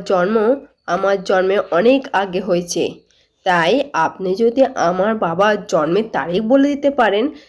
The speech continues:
তাহলে আমি আমার বাবার বয়স বলে দিতে পারবো।" এক রুগী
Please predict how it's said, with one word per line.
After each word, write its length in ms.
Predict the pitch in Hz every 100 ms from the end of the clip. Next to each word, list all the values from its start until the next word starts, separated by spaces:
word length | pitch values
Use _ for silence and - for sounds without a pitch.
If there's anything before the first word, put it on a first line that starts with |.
| _ -
তাহলে 480 | 143 139 - 185 226
আমি 220 | 254 262 269
আমার 220 | 262 254
বাবার 400 | 240 196 180 185 220 202
বয়স 280 | 175 - -
বলে 240 | 180 170 151
দিতে 220 | 151 156
পারবো।" 320 | 156 131 135 143 - 330 - - - - - - - - - - - - - - -
এক 180 | 262 311
রুগী 420 | 240 226 175 160